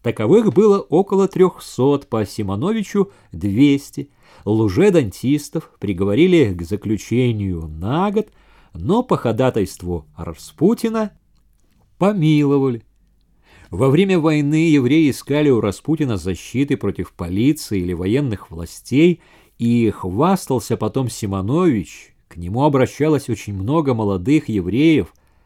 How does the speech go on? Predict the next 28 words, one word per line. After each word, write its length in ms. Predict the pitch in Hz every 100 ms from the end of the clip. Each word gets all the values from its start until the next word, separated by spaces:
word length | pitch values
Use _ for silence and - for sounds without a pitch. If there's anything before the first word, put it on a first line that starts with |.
| _ _ _ _ _ _ _ _
с 180 | - -
мольбами 640 | 85 87 78 131 170 175
освободить 1000 | 160 - - 131 123 123 110 170 233 -
их 180 | 156 - 82 -
от 160 | 85
воинской 540 | 85 110 113 98 - 95
повинности, 880 | 101 98 110 98 85 78 - - - _ _ _ _ _ _ _
что 260 | - - 76
давало 280 | 90 123 143
им 140 | 143
возможность 640 | 131 104 139 156 139 135
в 60 | 113
условиях 500 | 107 135 151 135 -
военного 500 | 110 120 131 123 113
времени 800 | 98 113 147 165 160 139 123 117
и 380 | 107 98 92 - -
поступить 640 | 95 - 90 78 120 123
в 60 | 101
высшее 400 | 151 - - 92
учебное 500 | 85 92 87 90 85
заведение, 840 | 87 80 73 95 113 135 156 160 _ _ _ -
и 100 | 110
часто 380 | - 175 180 202
совершенно 580 | 170 156 - 190 196 160
отсутствовала 760 | 139 - 175 208 - 175 170
какая-нибудь 680 | 143 123 175 190 165 160 151
законная 640 | 85 110 - 165 180 170 156
возможность. 1040 | 123 92 82 110 202 151 87 73 - _